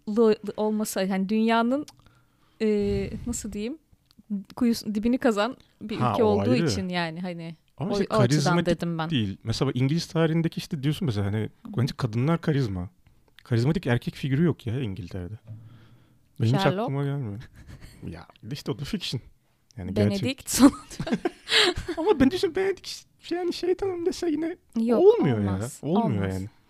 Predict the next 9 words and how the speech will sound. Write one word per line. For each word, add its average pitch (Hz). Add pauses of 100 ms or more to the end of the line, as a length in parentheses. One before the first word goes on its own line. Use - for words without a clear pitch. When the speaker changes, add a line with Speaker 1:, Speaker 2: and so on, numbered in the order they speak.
(300)
Speaker 1:
Al 247
Pacino 233
deyince 220
oluyor. 233
Speaker 2:
İşte 151
diyorum 196
ya, 120
bir 160
Latino, 190